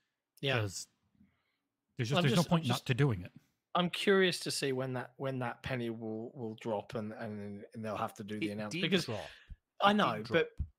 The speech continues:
Speaker 1: but Microsoft, when they said, "Hey, you know, look, this is how we're gonna do
Speaker 2: You think
Speaker 1: things
Speaker 2: it's
Speaker 1: now," and there was uproar and pushback from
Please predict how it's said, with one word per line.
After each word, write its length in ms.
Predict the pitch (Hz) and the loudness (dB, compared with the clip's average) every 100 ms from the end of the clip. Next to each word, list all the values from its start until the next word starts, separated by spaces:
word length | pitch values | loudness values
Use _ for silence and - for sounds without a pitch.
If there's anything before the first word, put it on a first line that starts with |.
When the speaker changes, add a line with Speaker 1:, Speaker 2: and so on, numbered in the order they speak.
| - | -6
Speaker 1:
but 220 | 170 170 | -2 0
Microsoft, 720 | 165 170 185 - 175 165 131 147 | 2 4 4 0 0 0 -2 -2
when 160 | 131 | 0
they 200 | 135 147 | 4 4
said, 320 | 131 156 135 135 | 4 0 0 2
"Hey, 300 | 262 233 214 | 4 4 2
you 200 | 214 247 | 0 0
know, 120 | 240 | 2
look, 320 | 240 226 - - _ _ _ - | 2 0 -4 -18 _ _ _ -6
this 180 | 190 208 | 0 2
is 80 | 202 | 4
how 120 | 214 | 4
we're 60 | |
gonna 160 | 208 190 | 6 4
do 60 | 196 | 4
Speaker 2:
You 60 | |
think 180 | 185 185 | 4 2
Speaker 1:
things 160 | 151 117 | 2 0
Speaker 2:
it's 80 | |
Speaker 1:
now," 160 | 110 120 | -2 0
and 100 | 156 - | 0 4
there 120 | 165 | 2
was 360 | 165 196 175 147 | 4 4 4 2
uproar 420 | 156 151 - 139 123 | -2 -2 -2 -2 -2
and 100 | 117 | -2
pushback 500 | 151 - 113 95 - | -6 -4 -8 -8 -10
from 320 | - 110 | -8 -6